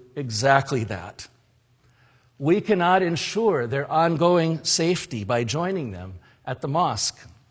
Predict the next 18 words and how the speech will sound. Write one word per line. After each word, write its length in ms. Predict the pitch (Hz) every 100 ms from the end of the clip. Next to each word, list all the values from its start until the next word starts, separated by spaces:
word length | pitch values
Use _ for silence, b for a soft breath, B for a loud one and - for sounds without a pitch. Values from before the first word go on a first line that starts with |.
| _ _ _ _ _ b b b b _
but 180 | 139 135
we 80 | 156
can 320 | 170 180 165
lament 600 | 156 139 156 175 - -
with 160 | 147 120
them 400 | 120 123 131 - _ _ _ _ _ -
as 160 | 127 -
Jesus 400 | 147 135 131 -
does 320 | 127 120 -
in 140 | 120
our 120 | 117
gospel, 640 | 107 107 101 - - 127 131 _ _ _ b b b b b _
and 460 | 160 180 190 208 190 - - _ _ _ -
we 220 | 139 202
can 200 | - 190
stand 480 | - - 156 160 156
our 180 | 143 127
ground 460 | 110 104 87 87